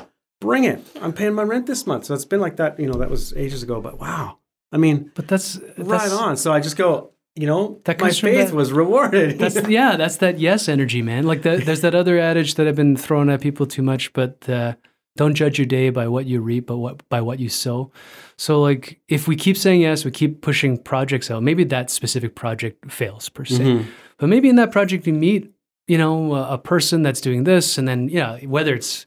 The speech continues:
Speaker 1: Out of
Speaker 2: the
Speaker 1: the ashes of failure,
Speaker 2: It's
Speaker 1: rises the
Speaker 2: crazy.
Speaker 1: phoenix of success.
Speaker 2: <laughs> There's, there's something to that, man. Like, 'cause I'm experiencing that too. Like when I, the beginning of January, uh, although it was only two weeks ago, I was like, "Oh man, like, I don't know if I've got projects right now." Like,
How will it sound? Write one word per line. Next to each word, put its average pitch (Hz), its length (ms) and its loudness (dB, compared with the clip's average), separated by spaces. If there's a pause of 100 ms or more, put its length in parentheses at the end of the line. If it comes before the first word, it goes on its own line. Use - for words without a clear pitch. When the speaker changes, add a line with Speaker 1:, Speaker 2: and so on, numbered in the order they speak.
Speaker 1:
Out 208 240 2
of 254 60 2
Speaker 2:
the - 60 2
Speaker 1:
the 180 80 4
ashes 233 380 -4
of 262 160 -2
failure, 202 340 2 (120)
Speaker 2:
It's 123 140 2
Speaker 1:
rises 123 100 -2
the 147 60 4
Speaker 2:
crazy. 156 220 0
Speaker 1:
phoenix 262 240 0
of - 160 2
success. 185 440 -2 (600)
Speaker 2:
<laughs> - 460 -8
There's, 285 220 2
there's 285 240 0
something 381 320 4
to 349 180 4
that, 208 200 2
man. 135 240 0
Like, 165 160 2
'cause 151 400 -2
I'm 247 240 4
experiencing 208 420 0
that 196 80 0
too. 233 160 2
Like 147 220 2
when 143 160 2
I, 151 320 0 (280)
the 143 100 2
beginning 151 360 2
of 151 100 2
January, 139 440 2
uh, 131 280 -4 (100)
although 135 260 0
it - 40 0
was 120 140 -2
only 113 240 -4
two - 160 -10
weeks 120 160 -4
ago, 113 140 -8
I - 20 -6
was 110 140 -10
like, 113 240 -8
"Oh 147 120 -2
man, 127 220 0
like, 113 140 -4
I 131 80 -2
don't 156 140 -2
know 147 120 2
if 147 100 -8
I've 120 160 -2
got 151 280 -4
projects - 480 -6
right 131 160 -8
now." 117 180 -2
Like, 120 240 -6